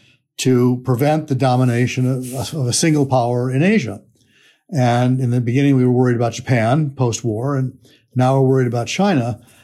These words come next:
But in order to implement that policy, you've got to be there. And we spent four years disappearing, particularly economically, ever since Trump pulled out of T P P.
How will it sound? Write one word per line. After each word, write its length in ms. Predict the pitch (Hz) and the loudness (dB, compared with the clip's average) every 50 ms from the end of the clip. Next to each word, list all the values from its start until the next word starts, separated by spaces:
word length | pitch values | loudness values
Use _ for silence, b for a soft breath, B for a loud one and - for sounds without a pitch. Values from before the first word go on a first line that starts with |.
| b b b | b b b
But 260 | b 139 139 139 139 156 | b 0 0 0 0 2
in 100 | 143 160 | 2 2
order 260 | 190 202 196 170 143 | 4 4 4 4 2
to 260 | 139 139 131 - 190 | 2 0 0 0 0
implement 440 | 233 - - 220 156 143 131 113 - | 2 2 4 2 2 2 2 0 0
that 220 | 123 117 110 - | -2 -4 -2 -2
policy, 460 | - 123 113 110 120 110 - - 135 | -2 0 0 0 -2 -4 -2 -2 0
you've 180 | 139 147 139 131 | 2 2 2 2
got 100 | 180 175 | 2 2
to 80 | 151 131 | 0 0
be 180 | 127 226 247 | 2 2 2
there. 360 | 180 135 107 98 - - - _ _ _ _ _ b b b b b b b b b b 160 | 2 0 -2 -4 -6 -12 -18 _ _ _ _ _ b b b b b b b b b b -2
And 220 | 156 143 147 151 | 0 2 2 4
we 100 | 202 202 | 4 2
spent 300 | 196 - - 170 165 143 | 2 2 0 -2 -2 -2
four 240 | - - 151 151 147 | 0 0 2 4 4
years 260 | 143 143 143 139 127 | 4 4 4 2 2
disappearing, 720 | 123 147 107 - 131 - 202 185 135 110 104 101 - - _ _ _ | 0 -2 -2 -2 -2 0 0 0 0 -2 -4 -8 -16 -20 _ _ _
particularly 340 | 147 127 160 135 143 143 131 | -6 -4 -2 0 2 2 2
economically, 720 | 117 - 131 135 151 170 160 143 135 135 123 113 127 131 b b b b b b b | 0 0 0 2 2 2 2 0 0 -2 -4 -6 -6 -6 b b b b b b b
ever 200 | 143 127 143 139 | -2 0 0 0
since 260 | 135 - 139 131 113 | 0 0 0 0 -2
Trump 320 | - - 151 139 135 135 - | -2 -2 -2 -2 -2 -2 -2
pulled 220 | 139 139 131 127 | 0 0 0 0
out 140 | 123 123 120 | 0 -2 -2
of 80 | 117 - | -4 -4
T 140 | - 123 | -4 -4
P 180 | 107 120 113 107 | -4 -4 -6 -6
P. 340 | - - 202 180 123 113 | -2 0 0 0 0 -2